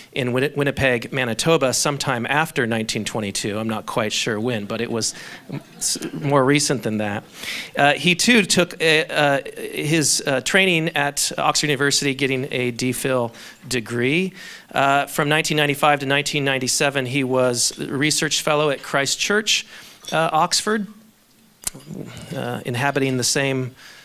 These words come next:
stones as, uh, John Locke and the Wesleys and others. He has since published and spoken widely to international audiences on the history of, uh, British evangelicalism and spiritual theology more generally.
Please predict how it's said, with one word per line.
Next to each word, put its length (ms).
stones 720
as, 320
uh, 220
John 360
Locke 380
and 380
the 120
Wesleys 560
and 100
others. 360
He 140
has 140
since 400
published 480
and 120
spoken 320
widely 320
to 140
international 460
audiences 480
on 100
the 80
history 380
of, 160
uh, 120
British 340
evangelicalism 920
and 180
spiritual 460
theology 460
more 180
generally. 560